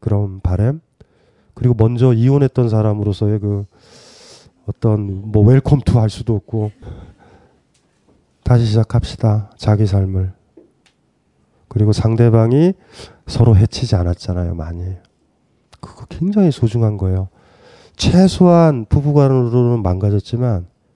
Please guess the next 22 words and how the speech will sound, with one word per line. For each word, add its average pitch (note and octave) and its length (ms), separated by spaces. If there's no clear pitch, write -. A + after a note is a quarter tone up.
인간적 B2 520
예의를 G2+ 340
다하신 F#2+ 840
것 G#2+ 140
같아요. E2+ 440
그 - 160
마음 G2 440
가지고 A#2 320
있으면 G2 500
두 A2 100
분이 A2+ 200
다시 A2 260
결합할 G2+ 400
수도 - 180
있어요. G2+ 160
이제 A#2+ 140
남남이잖아, F2 800
나중에 F2 320
되면. E2 340
어떤 A2 260
여자인 F#2 340
거예요. E2 320